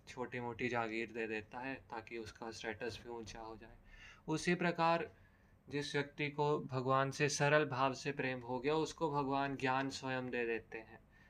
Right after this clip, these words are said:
वैराग्य स्वयं दे देते हैं। ऐसी भगवान की महिमा माया के स्तर पर काम करती है।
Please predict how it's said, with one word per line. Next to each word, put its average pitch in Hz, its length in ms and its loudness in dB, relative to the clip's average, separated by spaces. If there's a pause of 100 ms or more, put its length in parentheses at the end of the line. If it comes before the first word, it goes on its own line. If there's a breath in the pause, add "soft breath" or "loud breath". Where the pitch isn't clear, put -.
(120)
वैराग्य 135 480 2
स्वयं 139 420 0
दे 127 140 0
देते 110 360 -4
हैं। 110 200 -12 (1600)
ऐसी 151 380 0
भगवान 135 460 0
की 139 340 -2
महिमा 131 440 2 (460 loud breath)
माया 135 340 6
के 135 140 2
स्तर 131 280 -2
पर 127 180 0
काम 117 320 -4
करती 110 440 -12
है। 101 200 -12